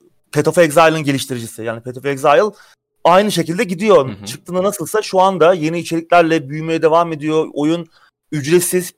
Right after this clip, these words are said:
Speaker 1: pay to win değil. Ee, çeşitli çakallık, çukullukla sizin cebinizden para, e,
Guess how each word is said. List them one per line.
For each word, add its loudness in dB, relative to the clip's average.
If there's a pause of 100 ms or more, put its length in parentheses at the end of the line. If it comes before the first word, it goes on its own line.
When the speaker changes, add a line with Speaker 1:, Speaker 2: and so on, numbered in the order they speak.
(100)
Speaker 1:
pay 0
to -8
win -4
değil. -2 (680)
Ee, 2
çeşitli -8
çakallık, 0
çukullukla -4
sizin -8
cebinizden 0
para, 4 (340)
e, 0